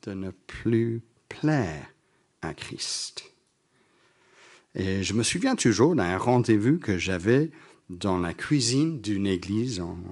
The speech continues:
centre-ville, euh, de Londres, où il y avait un assistant pasteur à cette époque qui était aussi mono d'un camp chrétien auquel j'ai assisté. Et il m'avait invité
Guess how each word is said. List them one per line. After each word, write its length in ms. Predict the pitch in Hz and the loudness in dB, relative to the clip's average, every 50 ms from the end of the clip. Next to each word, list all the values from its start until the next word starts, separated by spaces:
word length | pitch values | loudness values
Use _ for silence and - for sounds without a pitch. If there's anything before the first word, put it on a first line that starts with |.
| 90 | -12
centre-ville, 840 | 92 - - - - 117 117 120 - - 110 101 95 101 104 101 101 98 - _ - - - _ _ _ _ - | -12 -10 -10 -6 -2 0 0 0 -2 -4 -6 -6 -4 -6 -6 -6 -6 -8 -12 _ -20 -20 -20 _ _ _ _ -10
euh, 200 | 107 92 - - 117 - | -10 -8 -8 -10 -12 -10
de 80 | 101 | -10
Londres, 520 | 90 85 82 87 90 98 120 120 110 - 92 | -8 -8 -6 -4 -2 0 0 -2 -2 -6 -8
où 80 | 87 | -8
il 100 | 90 90 | -8 -8
y 100 | 87 87 | -4 -4
avait 400 | 90 87 85 98 104 104 101 101 - _ - - - - _ _ _ _ - | -4 -2 -2 -2 -2 -2 -2 -6 -10 _ -20 -20 -20 -20 _ _ _ _ -14
un 260 | 85 82 82 98 117 | -12 -8 -4 -2 0
assistant 500 | 143 151 - - - - - 165 147 127 | 0 2 2 2 2 2 4 4 2 4
pasteur 400 | - 131 110 - - 120 110 95 | 4 4 2 4 2 2 2 2
à 80 | 87 | 2
cette 240 | 85 - 92 - - | 0 -4 -6 -6 -8
époque 220 | 92 - - - - | -8 -6 -8 -6 -6
qui 80 | - | -6
était 180 | 101 - - 127 | -6 -4 -2 -2
aussi 260 | 120 113 - - 120 | -2 -2 -2 -2 -2
mono 520 | 101 101 104 123 139 117 117 120 120 120 | -2 0 2 2 4 4 4 2 0 0
d'un 220 | 107 101 98 95 95 | -4 -6 -8 -8 -8
camp 240 | - - 120 117 104 | -6 -4 -4 -4 -4
chrétien 500 | - - - 87 - - 95 90 87 90 - - - - - - _ _ _ | -6 -8 -8 -8 -6 -6 -6 -6 -6 -10 -14 -20 -20 -20 -20 -20 _ _ _
auquel 340 | 101 101 - - 104 98 92 | -16 -12 -8 -6 -6 -4 -4
j'ai 160 | 87 92 90 | -4 -6 -6
assisté. 500 | 85 80 - - - - - - - 73 71 73 73 _ _ _ _ - _ | -6 -4 -6 -6 -6 -6 -8 -10 -12 -14 -18 -20 -20 _ _ _ _ -20 _
Et 60 | - 101 | -18 -16
il 100 | 98 104 | -16 -14
m'avait 320 | 98 98 95 92 101 107 | -14 -14 -12 -10 -6 -6
invité 720 | 107 104 101 95 95 98 101 - - 107 107 104 101 104 | -4 -4 -6 -6 -8 -12 -8 -2 0 0 2 0 -2 -6